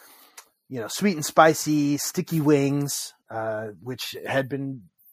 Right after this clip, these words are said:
at least on their chalkboard sign out front, best wings in San Francisco. Um,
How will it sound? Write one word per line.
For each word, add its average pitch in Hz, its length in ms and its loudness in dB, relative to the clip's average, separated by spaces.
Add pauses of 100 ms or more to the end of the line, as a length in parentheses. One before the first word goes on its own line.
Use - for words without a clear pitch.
(120)
at 120 100 -12
least - 340 -2
on 156 180 6
their 156 120 4
chalkboard 175 520 0
sign 160 280 -2
out 147 200 -10
front, 165 260 -4 (400)
best 156 280 -2
wings 151 260 -4
in 139 100 -6
San 143 200 -4
Francisco. 156 760 -2 (400)
Um, 113 540 -6